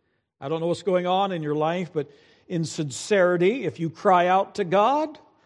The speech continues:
God will hear you. And so he heard the cry for these. Uh, I was preaching at the Rescue Mission this past week, and what a blessing it is to go. If you haven't been, you ought to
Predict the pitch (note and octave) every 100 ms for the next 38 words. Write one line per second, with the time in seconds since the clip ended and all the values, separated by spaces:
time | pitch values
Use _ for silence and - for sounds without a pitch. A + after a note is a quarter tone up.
0 | _ - C#3 E3+ E3+ G#3+ G#3 C#4+ F#3 C3+
1 | G#2 - _ _ _ _ _ - B2+ -
2 | E3 D#3+ E3+ F3 C#3+ D3 F#3+ E3 C3+ A#2+
3 | G#2 _ _ _ _ _ _ - C#3 D#3+
4 | D#3 A2+ A2 - - _ _ _ _ -
5 | D3 C#3+ - F#3+ G#3 E3 - - - G3+
6 | F3 - D3 C#3 C3 D3 D3+ D3+ - C3+
7 | C3+ - C#3+ B2+ A2 - _ _ _ _
8 | _ _ _ - A2 B2 A2+ - D3 D#3
9 | - A2+ A#2 B2+ C#3+ C3+ A2+ G#2 _ _
10 | _ _ - - C3 D3+ D3 D3 B2+ C#3+
11 | D#3 - B2 C#3 F#3 F3 B2+ D3 D3+ C#3
12 | C3+ F#3 D#3+ C3+ C#3 B2